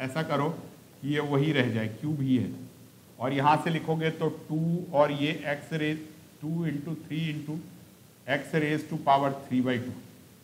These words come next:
तो यही पॉइंट है, सिक्स एक्स रूट x आ गया। तो अगर आप इसको अब सॉल्व करोगे, एलिमिनेट करोगे तो टू टैन इनवर्स यही हो जाएगा, अ, थ्री X raise to power three by two। बस अब क्या है, differentiate करना है, अब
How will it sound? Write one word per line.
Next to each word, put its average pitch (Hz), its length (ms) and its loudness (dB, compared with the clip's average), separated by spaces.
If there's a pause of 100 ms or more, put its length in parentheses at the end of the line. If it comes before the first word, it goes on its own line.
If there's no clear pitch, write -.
(100)
तो 139 60 -10
यही 139 220 0
पॉइंट 156 320 0
है, 170 140 -2
सिक्स 143 220 -4
एक्स 139 200 -2
रूट 135 300 0
x - 100 -8
आ 123 80 2
गया। 113 160 -2 (500)
तो 156 60 0 (140)
अगर 156 240 8
आप 185 200 8
इसको 180 220 2
अब 170 160 4
सॉल्व 160 240 6
करोगे, 151 360 4
एलिमिनेट 147 540 -2
करोगे 139 320 -2
तो 147 160 -6 (100)
टू 165 360 2
टैन 147 200 6
इनवर्स 151 420 0
यही 143 1120 -2
हो 156 160 4
जाएगा, 160 260 2
अ, 135 340 -4 (120)
थ्री 156 560 -4 (560)
X 147 360 2
raise 147 340 4 (120)
to 156 80 -4 (100)
power 139 280 6 (140)
three 139 220 -2
by 139 200 2
two। 117 240 -2
बस 131 220 0 (1040)
अब 113 180 -6
क्या 135 120 4
है, 107 220 -2
differentiate 139 680 0
करना 143 240 2
है, 160 180 -8
अब 135 160 -10